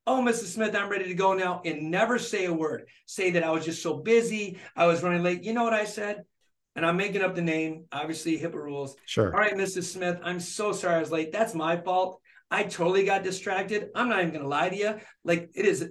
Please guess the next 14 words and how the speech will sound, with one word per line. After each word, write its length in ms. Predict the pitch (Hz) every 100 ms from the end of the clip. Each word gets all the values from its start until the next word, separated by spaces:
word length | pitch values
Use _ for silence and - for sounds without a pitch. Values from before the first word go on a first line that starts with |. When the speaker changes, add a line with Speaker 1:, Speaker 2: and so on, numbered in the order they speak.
| -
Speaker 1:
shame 360 | - 220 240
on 140 | 220 180
me 140 | 175
for 120 | 170 160
doing 300 | 151 175 202
this. 280 | 220 220 - _
So 220 | - 175
here's 280 | 175 247 247
what 120 | 226
I'm 80 | 196
gonna 120 | 175
do 160 | 175 170
for 100 | 156
you. 200 | 127